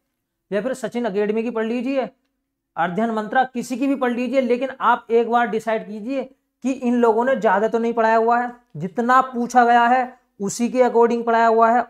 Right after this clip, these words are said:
उससे ज्यादा अगर ये लोग पढ़ाते हैं तो आपको सिर्फ सिलेबस सामने रखना है बच्चों। किसी भी बच्चे को, किसी भी, चाहे वो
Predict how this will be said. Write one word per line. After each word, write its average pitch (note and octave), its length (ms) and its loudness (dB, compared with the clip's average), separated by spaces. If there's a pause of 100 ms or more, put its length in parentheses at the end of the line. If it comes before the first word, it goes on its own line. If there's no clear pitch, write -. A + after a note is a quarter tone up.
उससे A#3+ 320 -2
ज्यादा G#3+ 380 2
अगर G3+ 280 2
ये A3+ 120 2
लोग A3+ 200 0
पढ़ाते G3+ 360 0
हैं B3 120 -6
तो A3 100 -2
आपको G3+ 540 -2
सिर्फ C4+ 340 -6 (480)
सिलेबस B3+ 360 2
सामने G#3 280 -2
रखना F#3+ 220 -6
है A3+ 60 -4
बच्चों। G#3 340 -10 (340)
किसी C4 300 -4
भी C#4 140 -4
बच्चे C4 280 -6
को, C4+ 300 -2
किसी C4+ 320 -10
भी, C#4 80 -4 (680)
चाहे A#3 200 0
वो C4 160 2